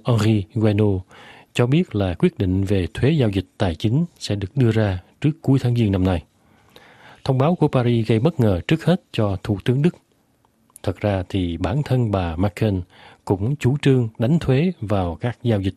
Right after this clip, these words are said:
tài chính, một dự án nhằm răn đe hành động đầu cơ, vừa mang lại một nguồn tiền mới cho châu Âu. Nhưng Berlin vẫn đòi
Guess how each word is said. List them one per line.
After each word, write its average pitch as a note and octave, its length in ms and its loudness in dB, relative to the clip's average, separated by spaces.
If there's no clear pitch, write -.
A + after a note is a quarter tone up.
tài E2+ 200 -2
chính, C3+ 260 2
một G#2+ 180 0
dự G#2 180 0
án C3 300 -2
nhằm G2+ 380 2
răn B2+ 180 0
đe B2 260 0
hành F#2 200 -2
động F2 220 -4
đầu G2 120 -2
cơ, G#2+ 300 0
vừa G2+ 260 0
mang A#2+ 240 0
lại F#2+ 360 -4
một G#2 220 -4
nguồn F#2+ 300 0
tiền E2+ 240 -2
mới A#2+ 320 0
cho - 100 -6
châu F#2+ 200 -2
Âu. F#2+ 200 0
Nhưng G#2 180 2
Berlin G#2 380 0
vẫn G2+ 200 -2
đòi G2 340 0